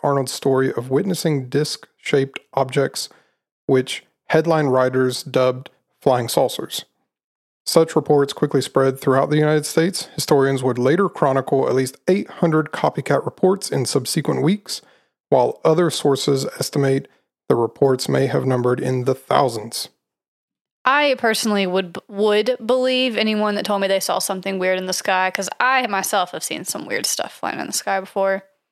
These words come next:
Speaker 1: Like what?
Speaker 2: Remember the, that day that I FaceTimed you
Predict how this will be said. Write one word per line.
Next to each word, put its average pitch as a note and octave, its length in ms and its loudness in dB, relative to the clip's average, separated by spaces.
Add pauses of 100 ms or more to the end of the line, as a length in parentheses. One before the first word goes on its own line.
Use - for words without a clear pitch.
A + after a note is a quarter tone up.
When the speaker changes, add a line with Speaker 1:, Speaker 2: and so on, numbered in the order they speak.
Speaker 1:
Like A#2+ 240 -2
what? C#3 280 0 (920)
Speaker 2:
Remember A3 540 2
the, G#3 400 0 (540)
that G#3 440 -2
day G#3 220 0
that G3+ 100 2
I G3 80 0
FaceTimed G#3 640 -2
you G#3+ 280 -2